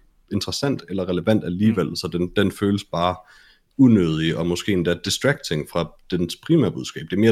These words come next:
Speaker 1: det,
Speaker 2: Enig.
Speaker 1: altså.
Speaker 2: Jeg, det er heller ikke, fordi jeg synes, at det er vildt stødende, men jeg synes alligevel, der er nogle ting i den, som er problematiske. For eksempel det der med, nu talte jeg, jokede jeg med det der med kjolerne før, men sådan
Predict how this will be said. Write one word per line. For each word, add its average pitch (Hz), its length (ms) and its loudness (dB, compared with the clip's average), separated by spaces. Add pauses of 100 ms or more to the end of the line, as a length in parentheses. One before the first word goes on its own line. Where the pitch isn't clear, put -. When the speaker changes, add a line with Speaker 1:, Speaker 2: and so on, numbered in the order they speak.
Speaker 1:
det, 175 200 0
Speaker 2:
Enig. 139 140 -2
Speaker 1:
altså. - 160 -6
Speaker 2:
Jeg, 175 80 -4
det 196 160 -4
er 190 40 4
heller 196 120 4
ikke, 156 40 -2
fordi 180 80 -4
jeg 156 60 -4
synes, 156 160 -8
at 139 60 -6
det 110 80 -6
er - 80 -20
vildt 190 180 -4
stødende, 104 300 -8
men 104 40 -10
jeg 110 80 -10
synes 175 180 -6
alligevel, 175 220 -4
der 147 80 -6
er 131 40 -6
nogle 160 380 -2
ting 107 220 -6
i 101 40 -6
den, 98 100 -14
som 104 140 -12
er 98 40 -8
problematiske. 110 680 -12
For 220 120 -2
eksempel 180 360 -4
det 117 80 -6
der 104 100 -4
med, 107 200 -6
nu 123 100 -12 (360)
talte 104 280 -10
jeg, 98 180 -12
jokede 104 140 -6
jeg 95 80 -10
med 98 60 -12
det 104 60 -10
der 95 80 -10
med 95 80 -12
kjolerne 110 440 -10
før, 110 200 -8
men 127 160 -10
sådan 160 180 -8